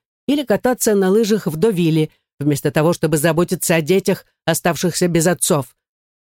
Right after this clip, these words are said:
Ты худшая мать на свете, а Лорен и Димитрий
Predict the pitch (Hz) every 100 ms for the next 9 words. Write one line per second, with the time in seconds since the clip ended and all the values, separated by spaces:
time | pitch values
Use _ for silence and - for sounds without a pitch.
0 | - 147 - 170 - - 160 151 156 -
1 | 156 - 170 143 143 - _ - 170 175
2 | 180 220 208 - 185 160 226 277 175 151